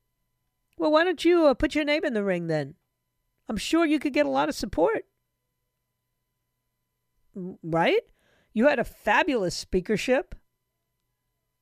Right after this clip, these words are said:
I'm sure there are a number of people who could do a better job than, than McCarthy. So why is this, "Oh, it's the,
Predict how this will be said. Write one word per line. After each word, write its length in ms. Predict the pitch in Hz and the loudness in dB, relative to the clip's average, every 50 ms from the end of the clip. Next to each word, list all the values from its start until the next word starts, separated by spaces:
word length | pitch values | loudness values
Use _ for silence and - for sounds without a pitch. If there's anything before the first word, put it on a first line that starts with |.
| _ - | _ -8
I'm 100 | 254 254 | -8 -6
sure 280 | - - - 294 294 294 | -6 -2 0 2 2 4
there 140 | 285 294 285 | 4 4 2
are 60 | 294 | 2
a 40 | 285 | 2
number 280 | 277 302 392 427 466 | 0 0 0 0 0
of 100 | 320 240 | 0 0
people 380 | - 262 214 160 175 160 160 - _ _ - _ - | -2 -2 -2 -2 -4 -4 -6 -8 _ _ -20 _ -4
who 80 | - 349 | -2 0
could 140 | 320 311 | 0 2
do 100 | 262 349 | 2 2
a 60 | 370 349 | 2 4
better 260 | 330 302 320 330 311 | 4 2 2 2 0
job 400 | 226 - 294 285 320 320 285 226 | 0 0 0 0 0 -2 0 0
than, 200 | 285 294 254 - - _ _ _ | 0 0 -2 -4 -12 _ _ _
than 200 | - 277 285 277 | 0 0 0 0
McCarthy. 580 | 277 254 - - 330 349 370 349 - 165 170 - - - _ | -2 -4 -2 -2 -2 -2 -2 -2 -4 -6 -8 -10 -14 -20 _
So 180 | - - - 294 | -10 -6 -4 -4
why 240 | 247 277 302 311 339 | -2 -2 -2 -2 -2
is 180 | 349 285 - | -4 -4 -4
this, 180 | - 254 220 - | -4 -4 0 4
"Oh, 320 | 339 320 277 302 285 - - - - - | 6 6 8 6 6 4 0 -4 -10 -16
it's 120 | - - | -10 -2
the, 160 | - 339 285 | 0 0 0